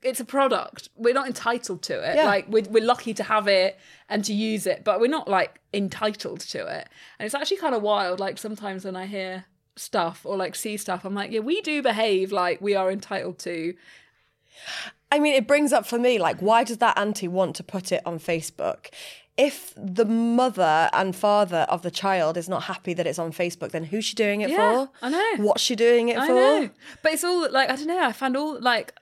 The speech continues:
Speaker 1: I don't know, I find, I find it all, like, just a bit
Speaker 2: Oh.
Speaker 1: wild. I just find it all a bit
Speaker 2: Yeah.
Speaker 1: wild.
Speaker 2: I'm not surprised they've all fallen out, Jesus.
Speaker 1: Yeah,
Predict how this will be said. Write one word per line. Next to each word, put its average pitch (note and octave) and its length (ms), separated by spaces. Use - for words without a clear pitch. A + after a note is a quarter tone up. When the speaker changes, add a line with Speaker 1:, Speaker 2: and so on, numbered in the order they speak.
Speaker 1:
I B3+ 60
don't E4 140
know, F4 200
I B3 60
find, D4 420
I - 60
find D#4+ 240
it D#4 60
all, D#4+ 220
like, G#3+ 400
just F#4 120
a A3 60
bit A#3 100
Speaker 2:
Oh. A#3+ 140
Speaker 1:
wild. G3 600
I A#3+ 80
just D#4 160
find C4 180
it G#3+ 60
all B3+ 80
a C4+ 60
bit - 80
Speaker 2:
Yeah. E3 160
Speaker 1:
wild. B3+ 280
Speaker 2:
I'm G3+ 140
not G#3+ 100
surprised F#3 400
they've D#3+ 120
all D3 120
fallen D3+ 360
out, D3 200
Jesus. F3 480
Speaker 1:
Yeah, C#4+ 300